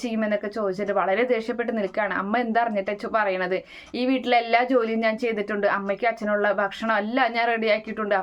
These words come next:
ആ, അച്ഛന് വിശക്കുന്ന സമയത്ത് അമ്മ ഭക്ഷണം എടുത്തു കൊടുത്തിട്ട് അമ്മയും ഭക്ഷണം കഴിച്ച് ഇരുന്നു, ഞാനപ്പോ പൂ കൊടുത്തിട്ട് വരാമെന്ന്" പറഞ്ഞിട്ട് അങ്ങനെ നമ്മുടെ രേവതി അവിടെ നിന്നും പോകുന്നുണ്ട്.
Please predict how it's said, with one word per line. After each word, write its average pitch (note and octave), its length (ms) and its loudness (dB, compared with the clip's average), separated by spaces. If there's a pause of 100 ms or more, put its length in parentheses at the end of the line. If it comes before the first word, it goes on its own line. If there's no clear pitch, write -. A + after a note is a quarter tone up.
(140)
ആ, G3 60 -2 (540)
അച്ഛന് B3+ 340 2
വിശക്കുന്ന A#3 280 -2 (100)
സമയത്ത് G#3+ 340 2
അമ്മ G3+ 140 0
ഭക്ഷണം A3 360 0
എടുത്തു G3+ 220 -4
കൊടുത്തിട്ട് G3+ 320 0
അമ്മയും A#3+ 280 0
ഭക്ഷണം B3 280 -2
കഴിച്ച് B3 260 2 (320)
ഇരുന്നു, G#3+ 260 2 (200)
ഞാനപ്പോ A3 420 0
പൂ A#3 160 -2
കൊടുത്തിട്ട് G#3 340 -2
വരാമെന്ന്" G3 480 0
പറഞ്ഞിട്ട് G3 320 0 (640)
അങ്ങനെ C#4 260 4
നമ്മുടെ B3 380 4
രേവതി A3 300 4
അവിടെ G3+ 160 2
നിന്നും G3 200 -2
പോകുന്നുണ്ട്. G3+ 500 0